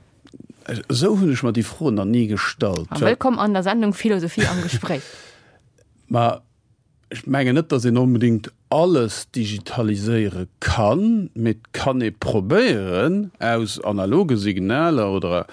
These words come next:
Speaker 1: aus komplexe Realitäten probieren, digital Signale zu machen, für sie dann tun können,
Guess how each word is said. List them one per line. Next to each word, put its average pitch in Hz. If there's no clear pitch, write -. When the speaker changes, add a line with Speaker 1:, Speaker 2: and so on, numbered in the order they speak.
Speaker 1:
aus -
komplexe 101
Realitäten 98
probieren, 95
digital 90
Signale 92
zu -
machen, 101
für 104
sie 85
dann 120
tun 117
können, 107